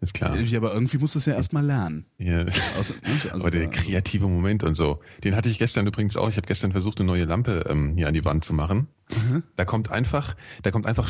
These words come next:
Speaker 1: ein Stromkabel aus der Wand bei mir.
Speaker 2: Ja.
Speaker 1: Und es gibt keinen Schalter, da ist immer Strom drauf. Das
Speaker 2: Äh,
Speaker 1: heißt,
Speaker 2: nee,
Speaker 1: du brauchst
Speaker 2: echt?
Speaker 1: ein, naja, du musst halt eine Lampe dran machen, die einen Schalter hat. So,
Speaker 2: Ja, aber,
Speaker 1: ne? Das hat
Speaker 2: äh,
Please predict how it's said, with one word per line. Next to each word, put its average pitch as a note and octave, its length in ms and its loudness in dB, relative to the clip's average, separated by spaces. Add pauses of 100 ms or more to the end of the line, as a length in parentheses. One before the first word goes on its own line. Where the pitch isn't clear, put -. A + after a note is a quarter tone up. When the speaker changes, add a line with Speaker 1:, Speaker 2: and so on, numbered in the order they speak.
(120)
Speaker 1:
ein F#2+ 160 0
Stromkabel A#2 760 0
aus - 220 -2
der D#2+ 160 2
Wand E2+ 260 0
bei B2 140 0
mir. C3+ 300 0 (100)
Speaker 2:
Ja. A2 180 0 (180)
Speaker 1:
Und A#2+ 120 0
es - 80 -4
gibt - 160 -4
keinen A#2 160 0
Schalter, A2+ 220 -2
da G#2 60 2
ist G#2+ 120 -2
immer C3+ 180 0
Strom G#2 280 0
drauf. C2+ 340 -2 (160)
Das C#3 120 0
Speaker 2:
Äh, - 40 -2
Speaker 1:
heißt, D3 100 2
Speaker 2:
nee, B2+ 60 2
Speaker 1:
du A2 100 0
brauchst C3+ 240 -2
Speaker 2:
echt? - 80 -4
Speaker 1:
ein, - 20 -14 (500)
naja, F#2+ 300 2
du F2+ 80 0
musst F#2+ 220 0
halt F#2+ 80 0
eine F#2+ 80 2
Lampe G2+ 240 0
dran A#2+ 160 0
machen, A2 200 0
die G#2+ 100 0
einen G#2+ 40 2
Schalter G#2+ 380 0
hat. C2+ 240 -4 (160)
So, - 100 -6
Speaker 2:
Ja, B2+ 120 0
aber, B2 180 2
Speaker 1:
ne? A#2 80 0
Das - 100 -8
hat A#2+ 120 -2
Speaker 2:
äh, - 120 -4